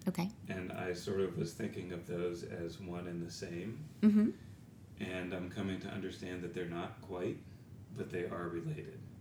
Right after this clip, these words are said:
Speaker 1: Mm-hmm.
Speaker 2: And so, in one sense, I've been mindful in short periods for a very long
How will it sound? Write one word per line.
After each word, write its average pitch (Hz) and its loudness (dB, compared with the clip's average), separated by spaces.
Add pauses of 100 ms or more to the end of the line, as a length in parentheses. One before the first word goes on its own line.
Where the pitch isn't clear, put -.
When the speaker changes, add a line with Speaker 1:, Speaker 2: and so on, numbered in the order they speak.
(100)
Speaker 1:
Mm-hmm. 220 12 (540)
Speaker 2:
And 90 -2
so, 90 0 (1300)
in 95 2
one 107 6
sense, 107 2
I've - -2
been 92 -2
mindful 95 -2 (760)
in 90 -2
short - 0
periods 104 2
for 107 2
a - 2
very 101 2
long 98 -2